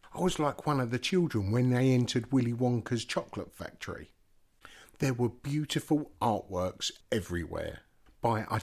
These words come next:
don't know how many different artists. It was like a, an artist wall of fame. I did hesitate to mention in the intro that Maggie loves a nonconformist stroke scoundrel,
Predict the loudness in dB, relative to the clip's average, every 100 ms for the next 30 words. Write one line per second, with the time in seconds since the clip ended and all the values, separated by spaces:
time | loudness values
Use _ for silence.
0 | 2 2 2 2 2 2 0 -2 -2 -4
1 | -4 -4 -6 -8 -6 -4 -4 -8 -10 -10
2 | -10 -12 -14 -20 -20 -6 -2 -2 0 0
3 | 0 0 -2 -2 -10 -20 -4 -2 0 2
4 | 4 4 0 0 2 2 2 0 -2 -4
5 | -4 -6 -10 _ _ -20 _ _ _ -20
6 | -12 -6 -4 -2 -2 2 2 2 0 -2
7 | 0 0 2 2 0 0 4 4 4 0
8 | -4 -6 -6 -10 -20 -20 -20 -4 -4 2
9 | 2 2 2 2 4 2 2 2 4 2
10 | 0 -2 0 2 4 2 0 -4 -12 -8
11 | -2 2 2 0 -4 -4 0 2 2 -2
12 | -4 -6